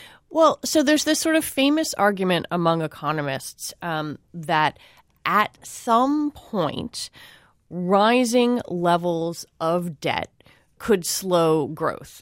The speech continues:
And yet I wonder, like, i-, is anybody out there saying, "Yeah, the United States just isn't a good bet fiscally"?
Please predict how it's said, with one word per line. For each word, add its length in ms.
And 240
yet 160
I 100
wonder, 340
like, 300
i-, 160
is 180
anybody 440
out 160
there 140
saying, 460
"Yeah, 800
the 120
United 400
States 280
just 300
isn't 260
a 60
good 500
bet 280
fiscally"? 640